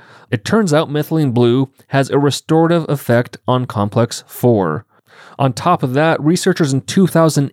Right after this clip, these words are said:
eight did a piece of research looking at, uh, specifically at complex four activity, and they concluded that, quote,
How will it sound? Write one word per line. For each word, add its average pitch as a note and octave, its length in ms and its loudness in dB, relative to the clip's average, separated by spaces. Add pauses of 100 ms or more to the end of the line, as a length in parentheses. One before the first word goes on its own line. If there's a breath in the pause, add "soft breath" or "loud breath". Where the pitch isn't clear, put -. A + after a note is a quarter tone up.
(120)
eight C#3+ 420 0 (320 loud breath)
did D3 160 0
a C#3+ 40 0
piece - 240 -4
of B2+ 100 2
research C#3 360 2
looking C3+ 380 0 (180)
at, C3 360 -2 (340)
uh, A#2+ 120 2
specifically C3 680 0
at G#2+ 100 -2
complex C#3 420 -2
four C3 160 0
activity, D#3+ 640 0 (360 loud breath)
and C#3 240 2
they D#3 440 0 (380 soft breath)
concluded D#3 600 2
that, B2+ 140 0
quote, E3+ 400 0